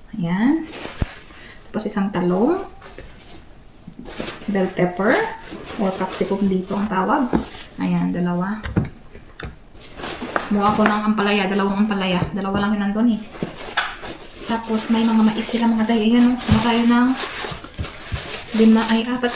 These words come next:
ba to? Ganyan siya, mga day, oh. Ganyan yung mais, oh. Yellow corn sila, mga day. Maliliit lang, pero yellow corn. Ayan, nakaapat pala tayo nito. Mais. At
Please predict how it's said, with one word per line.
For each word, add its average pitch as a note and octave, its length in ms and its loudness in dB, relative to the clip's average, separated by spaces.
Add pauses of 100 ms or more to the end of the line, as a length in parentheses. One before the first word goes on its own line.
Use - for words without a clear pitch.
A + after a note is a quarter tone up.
ba F3 60 4
to? A3+ 160 -2 (1800)
Ganyan A3+ 240 8
siya, A#3 160 4
mga A3 160 4
day, G3 160 2
oh. G#3+ 100 2 (960)
Ganyan B3+ 240 6
yung A3 80 6
mais, A#3 240 0
oh. A#3+ 160 -2 (640)
Yellow B3 240 8
corn B3 240 8
sila, A#3+ 160 6
mga A#3 240 6
day. F#3 240 2
Maliliit A3 480 4
lang, F#3+ 160 0
pero F#3+ 160 -2
yellow F#3 240 2
corn. F3 240 -2 (1040)
Ayan, F3 300 2 (100)
nakaapat G3+ 400 0
pala F#3+ 240 2
tayo F#3 240 2
nito. F3+ 240 2 (560)
Mais. - 640 0 (3250)
At B3+ 320 6